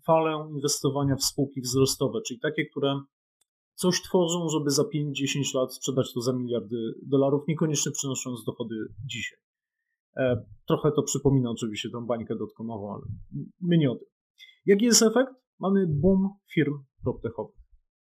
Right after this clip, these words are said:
I, ym, ten proptech dzieli się na tak zwane wertykale, czyli na takie, jakby to powiedzieć, obszary biznesu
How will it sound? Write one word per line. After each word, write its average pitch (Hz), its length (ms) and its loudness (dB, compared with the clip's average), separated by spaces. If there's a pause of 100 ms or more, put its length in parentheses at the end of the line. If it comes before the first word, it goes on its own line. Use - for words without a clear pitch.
(720)
I, 180 360 0
ym, 160 480 -4
ten 156 160 2
proptech 262 340 4
dzieli 202 240 0
się 202 100 0
na 180 100 0
tak 170 160 2
zwane 170 260 4
wertykale, 151 600 2
czyli 131 220 -8
na 139 160 -10
takie, 143 360 -2 (480)
jakby 123 200 -6
to 139 100 -12
powiedzieć, 139 440 -4 (220)
obszary 165 360 6
biznesu 202 760 2